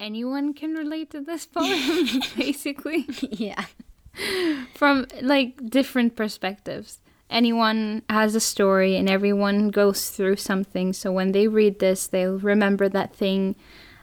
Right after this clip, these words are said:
Speaker 1: and feel something. And
Speaker 2: How, how unknown it was, how the direction they were taking, they didn't
Speaker 1: Yeah.
Speaker 2: know the end of it or how
Speaker 1: Or
Speaker 2: their life would be
Speaker 1: Yeah,
Speaker 2: when they
Speaker 1: if
Speaker 2: start.
Speaker 1: they took this decision.
Speaker 2: Yeah.
Speaker 1: Yeah.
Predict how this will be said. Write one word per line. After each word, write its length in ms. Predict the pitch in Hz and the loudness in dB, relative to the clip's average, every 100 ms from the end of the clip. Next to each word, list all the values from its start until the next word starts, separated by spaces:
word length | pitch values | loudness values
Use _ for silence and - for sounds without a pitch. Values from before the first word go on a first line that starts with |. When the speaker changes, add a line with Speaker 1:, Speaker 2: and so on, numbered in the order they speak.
| _ | _
Speaker 1:
and 640 | 208 196 196 196 190 190 - - | -2 0 0 0 -2 -4 -8 -16
feel 400 | - - 208 185 | -8 0 2 2
something. 600 | - - 196 - - - - - | -2 -6 -6 -10 -10 -10 -14 -12
And 180 | 202 208 | -6 -2
Speaker 2:
How, 400 | 247 262 269 - | 2 4 4 0
how 600 | - 233 226 233 240 - - _ | -4 0 2 4 0 -4 -10 _
unknown 680 | 208 226 220 214 220 233 226 | -2 0 0 0 0 0 -2
it 140 | - | -2
was, 380 | 202 202 196 196 | 0 0 0 -4
how 360 | 196 202 202 | -2 0 0
the 120 | 202 202 | -2 -2
direction 500 | 202 190 - 226 214 | -2 -4 -6 -4 -2
they 100 | 196 | -2
were 140 | 190 | -4
taking, 400 | - 180 - 208 | -6 -6 -4 -4
they 80 | 190 | -4
didn't 240 | 180 190 | -2 0
Speaker 1:
Yeah. 160 | 226 196 | 0 0
Speaker 2:
know 180 | 196 196 | 0 -2
the 220 | 190 - | -4 -6
end 340 | 170 190 196 | -4 -4 -2
of 120 | 196 | -2
it 260 | 196 196 - | -4 -6 -8
or 320 | - 175 180 - _ _ _ _ _ _ - | -6 -6 -6 -12 _ _ _ _ _ _ -12
how 220 | - 226 | -2 2
Speaker 1:
Or 60 | |
Speaker 2:
their 100 | 240 | 2
life 340 | 233 226 247 - | 2 0 0 -2
would 220 | 254 190 | -6 -4
be 380 | 247 240 240 - _ | -2 0 -2 -6 _
Speaker 1:
Yeah, 280 | 233 247 233 | -6 -2 -2
Speaker 2:
when 80 | 208 | -2
they 80 | |
Speaker 1:
if 140 | 208 214 | -4 -4
Speaker 2:
start. 200 | 220 226 | -2 0
Speaker 1:
they 60 | |
took 240 | 220 226 - | 0 -6 -6
this 160 | 214 | -10
decision. 580 | - 214 220 202 196 190 | -8 -10 -10 -10 -10 -10
Speaker 2:
Yeah. 320 | 214 220 208 | -8 -8 -10
Speaker 1:
Yeah. 300 | 208 208 196 | -10 -12 -14